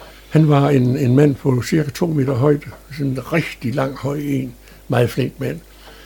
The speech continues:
Men man var der lidt sådan, havde ærefrygt for ham. Han fortalte, at, øh, håndbold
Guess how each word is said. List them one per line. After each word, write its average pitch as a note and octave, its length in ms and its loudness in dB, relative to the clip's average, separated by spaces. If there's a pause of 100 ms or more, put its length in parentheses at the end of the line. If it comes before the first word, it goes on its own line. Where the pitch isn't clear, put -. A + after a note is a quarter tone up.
(360)
Men C3 160 2
man C3 180 2
var A#2+ 100 2
der A#2 100 0
lidt C#3 220 0
sådan, B2 460 -6 (340)
havde A#2 280 0
ærefrygt C3 480 2
for C3 200 2
ham. A2+ 160 -2 (680)
Han F3+ 180 4
fortalte, F#3 680 2
at, D#3 320 0
øh, C3 260 2 (1200)
håndbold G3 520 2